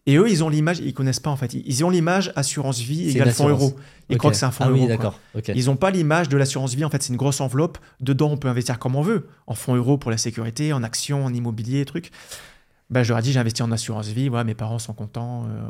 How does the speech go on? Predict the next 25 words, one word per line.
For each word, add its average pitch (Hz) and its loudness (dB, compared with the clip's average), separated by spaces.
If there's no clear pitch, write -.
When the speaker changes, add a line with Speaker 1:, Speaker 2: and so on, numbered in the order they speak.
Speaker 2:
Ok. 113 -2
Speaker 1:
si - -4
je 135 4
leur 143 6
dis, « 135 2
J'ai 143 2
investi 135 0
en 135 0
action », 131 -4
peut-être 143 -4
qu'ils 135 -6
me 120 -4
diraient, « 127 -4
Ah 214 -2
non, 208 -2
mais 180 -2
non, 190 -2
c'est 170 -6
pas 175 -4
sérieux, 165 -4
Nicolas. » 160 -4
Et - -10
puis, - -6
en - -8
fait, - -12